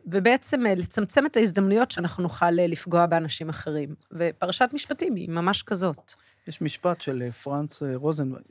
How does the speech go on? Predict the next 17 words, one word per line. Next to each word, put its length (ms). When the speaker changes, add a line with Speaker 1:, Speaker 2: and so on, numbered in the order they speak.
Speaker 2:
אה, 120
רוזנצוויג. 580
Speaker 1:
רוזנצוויג. 520
Speaker 2:
הוא 200
אמר, 360
אה, 200
משהו 260
כזה, 220
"אל 40
תחפשו 520
בתנ"ך 580
את 120
החיים, 460
תחפשו 360
בחיים 300
את 100
התנ"ך." 480